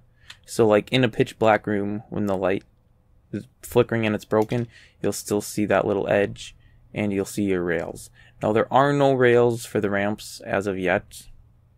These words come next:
I hadn't actually even thought about those till I just mentioned it. That may be something I want to add in. I don't know.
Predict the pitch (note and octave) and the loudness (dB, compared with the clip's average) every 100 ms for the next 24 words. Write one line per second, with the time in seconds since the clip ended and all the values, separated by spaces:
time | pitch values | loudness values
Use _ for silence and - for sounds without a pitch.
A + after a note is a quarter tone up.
0 | _ _ - - _ - - - - - | _ _ -20 -20 _ -20 -18 -16 -12 -12
1 | - - A#2+ A#2 G#2+ G2+ - G#2 F#2+ G2+ | -10 -4 0 2 2 0 -2 -6 -2 0
2 | G2 G2 F#2 - F#2+ - - F#2 F2 F#2 | 2 2 0 -2 -6 -6 -6 -6 -6 -10
3 | - F2+ F#2+ F#2 F#2 - _ _ _ _ | -8 -10 -8 -10 -10 -14 _ _ _ _
4 | _ _ - - - - _ _ _ _ | _ _ -20 -20 -20 -20 _ _ _ _
5 | _ A3+ A#2+ G#2 - A2 A#2 A#2 A#2 B2 | _ -12 -6 -6 -4 -4 -2 -2 -4 -4
6 | A#2+ - B2+ A#2+ A#2+ A#2+ - - B2+ C3 | -4 -4 -2 0 -2 -2 -4 -2 0 0
7 | D#3 G#2 - B2 C3 D#3+ C3+ | -2 -6 -10 -8 -6 -4 -4